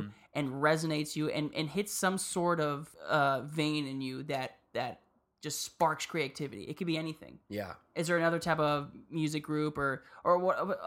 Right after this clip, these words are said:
Speaker 2: how about, like, a type of genre that you sort of cater to more?
Speaker 1: I mean, when the whole country thing came into my life,
Speaker 2: Sure.
Speaker 1: uh, I, I like the straight to the point
Speaker 2: Mm-hmm.
Speaker 1: kind of approach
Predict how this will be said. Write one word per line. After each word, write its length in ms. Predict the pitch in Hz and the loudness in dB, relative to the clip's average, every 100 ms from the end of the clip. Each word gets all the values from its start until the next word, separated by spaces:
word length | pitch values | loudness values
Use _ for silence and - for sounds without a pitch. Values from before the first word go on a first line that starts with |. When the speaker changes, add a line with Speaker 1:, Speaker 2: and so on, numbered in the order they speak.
| 170 185 | 4 4
Speaker 2:
how 40 | |
about, 100 | 214 | 4
like, 120 | 185 165 | 4 2
a 40 | |
type 180 | 196 160 | -4 -4
of 120 | 175 | -4
genre 400 | 160 147 143 131 | 0 2 2 -2
that 120 | 127 | -4
you 280 | 104 143 143 - | -6 -6 -6 -8
sort 220 | - 147 | -4 -4
of 80 | 139 | -4
cater 300 | - 131 135 | -2 -2 -2
to 160 | 139 131 | -4 -6
more? 400 | 127 120 107 - _ _ _ 113 | -6 -6 -8 -12 _ _ _ -2
Speaker 1:
I 60 | |
mean, 260 | 123 120 117 - _ _ | 0 0 -2 -12 _ _
when 160 | 120 123 | -4 2
the 120 | 117 | 2
whole 180 | 123 143 | 2 0
country 560 | - 113 - 107 92 - | 0 -4 -4 -6 -8 -10
thing 340 | - 95 92 - | -10 -8 -10 -12
came 220 | - 92 90 | -12 -10 -10
into 160 | 87 | -10
my 160 | 90 87 | -8 -6
life, 320 | 87 85 85 | -6 -8 -8
Speaker 2:
Sure. 340 | - 139 127 - _ - | -6 -4 -4 -10 _ -8
Speaker 1:
uh, 320 | 101 95 92 - _ _ - | -8 -8 -12 -18 _ _ -12
I, 100 | 117 - | -12 -6
I 100 | 110 | -4
like 340 | 110 151 - | 0 -2 -2
the 100 | 113 | -8
straight 340 | - - 120 - | -6 -2 -2 -2
to 100 | 107 | -10
the 80 | |
point 400 | - - 110 98 - - | -14 -6 -4 -6 -10 -8
Speaker 2:
Mm-hmm. 160 | 156 147 | -6 -4
Speaker 1:
kind 220 | 113 98 | -6 -6
of 180 | 95 87 - _ | -10 -14 -20 _
approach 720 | 98 90 - 104 - - - | -12 -10 -6 -6 -6 -12 -14